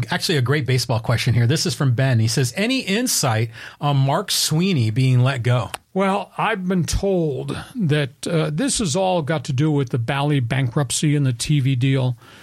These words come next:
Speaker 2: uh, that Mark Sweeney is not coming back. I've been told that Annie Heilbrunn is not coming back. They're all victims of budget cuts because M L B has now taken over the broadcast.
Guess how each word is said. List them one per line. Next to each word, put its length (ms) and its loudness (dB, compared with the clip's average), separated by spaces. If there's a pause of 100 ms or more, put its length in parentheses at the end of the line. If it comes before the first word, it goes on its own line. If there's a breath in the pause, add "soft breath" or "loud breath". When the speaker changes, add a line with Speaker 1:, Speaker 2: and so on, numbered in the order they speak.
(260 loud breath)
Speaker 2:
uh, 160 0
that 160 -2
Mark 240 2
Sweeney 640 0
is 200 0
not 240 0
coming 340 2
back. 360 -2
I've 220 0
been 180 2
told 380 0
that 160 0
Annie 300 2
Heilbrunn 580 0
is 160 -2
not 220 -2
coming 340 2
back. 260 -2
They're 100 -2
all 120 0
victims 720 -2 (480 loud breath)
of 220 -2
budget 400 0
cuts 340 -2
because 380 -2
M 180 0
L 160 2
B 220 -2
has 160 0
now 160 0
taken 420 -2
over 220 0
the 80 0
broadcast. 800 -4